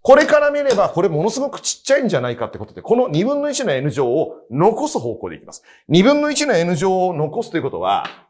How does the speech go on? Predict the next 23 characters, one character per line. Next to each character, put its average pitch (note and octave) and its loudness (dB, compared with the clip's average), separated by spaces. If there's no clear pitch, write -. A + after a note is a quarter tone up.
二 D#3 -2
分 A#3 2
の B3+ 0
一 B3+ -6
の A#3 -2
N D3+ -2
乗 E3 -2
に F3 -6
二 C4+ -2
の D4 4
N G#3+ 0
乗 A3 0
を G#3+ -8
か G3+ -6
け A3+ -4
れ G3 0
ば - 4
一 D#3 -6
に G3 2
な A2+ 0
る E2+ -4
の C#2 -14
で D#2+ -10